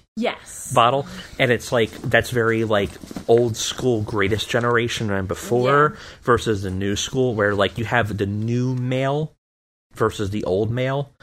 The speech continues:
Speaker 2: and, like, one group represents, like, hyper masculinity and the, the downfalls of that, right? Of, like, the aggression and they're, like, raping people and shit. It's a sort of, like, the,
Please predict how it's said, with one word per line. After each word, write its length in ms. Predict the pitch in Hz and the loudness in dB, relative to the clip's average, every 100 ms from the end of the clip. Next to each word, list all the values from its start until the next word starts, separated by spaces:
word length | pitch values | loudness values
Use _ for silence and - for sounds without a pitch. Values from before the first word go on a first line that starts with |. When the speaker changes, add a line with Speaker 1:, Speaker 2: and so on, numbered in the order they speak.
| - - | -20 -6
Speaker 2:
and, 200 | 104 104 | -4 0
like, 160 | 101 98 | -2 -2
one 280 | 104 104 107 | 0 0 0
group 380 | 113 110 - - - | -2 -2 -4 -14 0
represents, 880 | 110 - 104 101 98 92 - - _ _ - | 2 2 -2 0 0 -4 -10 -14 _ _ -4
like, 220 | 95 85 | -2 -2
hyper 380 | - - 104 110 | -4 0 0 0
masculinity 880 | 107 104 - 113 110 117 127 131 - _ _ _ - | 0 0 0 -2 -2 -2 -2 -4 -8 _ _ _ -6
and 280 | 107 95 - | -4 -2 -2
the, 300 | 95 95 - - | 0 0 -2 -6
the 180 | 101 90 | -2 -2
downfalls 800 | - 90 107 120 156 151 151 | -2 0 0 0 2 2 0
of 140 | 156 147 | -4 -4
that, 380 | 160 170 - - _ _ _ _ _ _ _ - | -2 -2 -4 -12 _ _ _ _ _ _ _ 0
right? 380 | 110 107 113 | 2 4 0
Of, 300 | - 104 95 | -2 -2 0
like, 200 | 98 87 | 0 -2
the 160 | - 95 | -4 -6
aggression 800 | 92 - 110 104 - 113 104 98 | -6 0 2 2 2 -4 -4 -4
and 100 | 85 | -2
they're, 140 | 82 80 | -2 -2
like, 160 | 85 - - | -6 -8 -6
raping 360 | 95 98 104 | -6 -4 -6
people 460 | - 107 - 101 101 | -4 -6 -2 -2 -2
and 100 | 101 | -2
shit. 260 | - 107 | -2 -4
It's 220 | 104 101 101 | -4 -6 -6
a 40 | |
sort 220 | - 123 | -4 -2
of, 160 | 107 101 | -2 -4
like, 140 | 98 | -4
the, 140 | - | -4